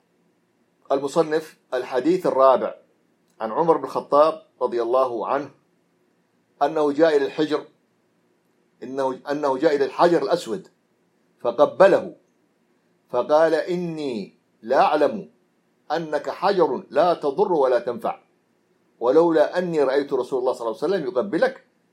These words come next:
ما قبلتك". موضوع الحديث حكم تقبيل الحجر الأسود. نقول تقبيل الحجر الأسود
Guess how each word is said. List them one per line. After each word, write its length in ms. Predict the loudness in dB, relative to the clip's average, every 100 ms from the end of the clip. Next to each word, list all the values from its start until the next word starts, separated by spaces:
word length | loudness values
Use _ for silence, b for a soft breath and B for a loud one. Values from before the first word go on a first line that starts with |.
| _
ما 260 | -4 0 2
قبلتك". 680 | 0 0 -2 -2 -6 -14 -20 _ _ _ _ _ _ _ _ _ _ _ _ _ _ _ _ _ -6
موضوع 280 | -4 0 0
الحديث 380 | 0 0 -2 0
حكم 280 | -2 -2
تقبيل 600 | -6 -4 -2 -2 -2 -8 _
الحجر 380 | -10 -4 -4 -4
الأسود. 400 | -8 -10 -16 -16 _ _ _ _ _ _ _ _ _ _ _ _ _ _ _ _
نقول 440 | -8 -4 -4 -6 -2
تقبيل 420 | -2 -2 -6 -6
الحجر 300 | -2 2 2
الأسود 500 | 0 -2 -2 -2